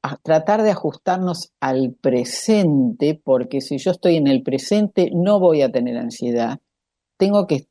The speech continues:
estar en mi presente, pero al punto de que estoy sentada en la computadora haciendo algo y tengo que ser consciente de que estoy sentada en la computadora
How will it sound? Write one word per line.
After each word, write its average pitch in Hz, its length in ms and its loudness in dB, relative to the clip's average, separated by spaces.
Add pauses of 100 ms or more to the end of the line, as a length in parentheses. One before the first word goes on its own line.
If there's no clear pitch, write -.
estar 185 340 -2
en 165 160 2
mi 147 160 2
presente, 143 600 0
pero 143 200 -2
al 147 200 -2
punto 180 720 0 (340)
de 151 220 0
que 156 460 0 (220)
estoy 233 560 0 (340)
sentada 170 720 0
en 147 60 2
la 139 100 0
computadora 156 540 2
haciendo 190 380 -2
algo 143 280 0
y 160 60 -4
tengo 247 260 0
que 185 100 -2
ser 208 240 -4
consciente 147 680 -2
de 127 100 -2
que 131 80 -12
estoy 254 300 0
sentada 131 760 0
en 127 120 -4
la 165 120 -2
computadora 147 840 0